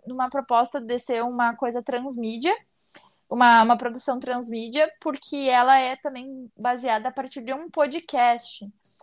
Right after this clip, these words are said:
que o nome da série é Midnight Gospel. E é como se fosse uma animação, muita gente compara um pouco com Rick and Morty, porque tem aquela pegada psicodélica.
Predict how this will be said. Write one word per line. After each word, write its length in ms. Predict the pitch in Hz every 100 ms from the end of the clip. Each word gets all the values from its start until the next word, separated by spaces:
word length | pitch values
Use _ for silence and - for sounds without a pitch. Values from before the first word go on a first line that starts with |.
| - _ _ -
que 320 | 302 339 359
o 100 | 311
nome 180 | 294 277
da 100 | 277
série 260 | - 254 254
é 120 | 240
Midnight 600 | 240 262 302 320 294 247
Gospel. 680 | 233 220 220 - 196 170 196 _ _ - _ - -
E 180 | 247
é 240 | 240 240 254
como 220 | 302 269
se 160 | 285 294
fosse 360 | 294 277 269
uma 140 | 277 262
animação, 640 | 269 262 269 - 269 330
muita 220 | 302 302
gente 300 | 285 285 -
compara 400 | - 277 277 254
um 60 | 277
pouco 200 | 262 -
com 200 | - 269
Rick 200 | 254 254
and 120 | 254
Morty, 460 | 226 214 294 320 294
porque 240 | 269 247
tem 120 | 247 240
aquela 320 | 240 226 233
pegada 380 | 254 220 220 226
psicodélica. 840 | - - 220 202 202 254 -